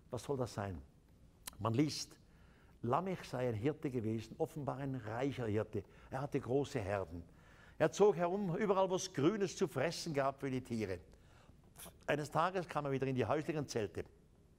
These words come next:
Seine Frau, die hieß Batenosch, hatte gerade einem Knäblein ihr Leben geschenkt. Vater Lamech sah das Kind und sagte seiner Frau, „Batenosch, das kann nicht mein Junge sein. Es geht nicht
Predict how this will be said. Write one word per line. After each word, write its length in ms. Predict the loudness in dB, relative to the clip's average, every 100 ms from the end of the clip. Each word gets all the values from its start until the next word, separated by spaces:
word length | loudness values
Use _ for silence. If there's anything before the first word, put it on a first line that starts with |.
| -20 -20 -20 -20 -20 -6
Seine 260 | 0 2 2
Frau, 420 | 4 4 4 -2 -10 -20 -10 -4
die 60 |
hieß 180 | -2 0
Batenosch, 640 | 2 2 4 2 0 -8 -14 -20 -20 -20 -20 -20 -20 -20 -20 -20 -4
hatte 240 | -2 0
gerade 360 | 0 0 0 0
einem 180 | 0 -2
Knäblein 720 | -2 0 2 0 2 0 0
ihr 140 | 0 2
Leben 300 | 2 0 -4
geschenkt. 440 | -4 -4 -6 -10 -18 -20 -20 -20 -20 -20 -20 -20 -20 -20 -8
Vater 280 | -2 2 4
Lamech 320 | 4 2 -2
sah 200 | -2 0
das 180 | 0 -2
Kind 300 | 0 0 -2 -6 -20 -20 -20 -16 -4
und 140 | -2
sagte 240 | 0 -2 0
seiner 240 | 0 0
Frau, 260 | 0 0 0
„Batenosch, 640 | 0 0 0 0 -4 -10 -18 -20 -20 -20 -14 -4
das 260 | -2 -2
kann 360 | -8 -4 0 2
nicht 340 | 2 -2 -8
mein 220 | -2 0 0
Junge 280 | 0 -2
sein. 320 | -2 -4 -6 -8 -16 -20 -16 -2
Es 260 | -2 -2 2
geht 320 | 2 2 0
nicht 260 | -2 -2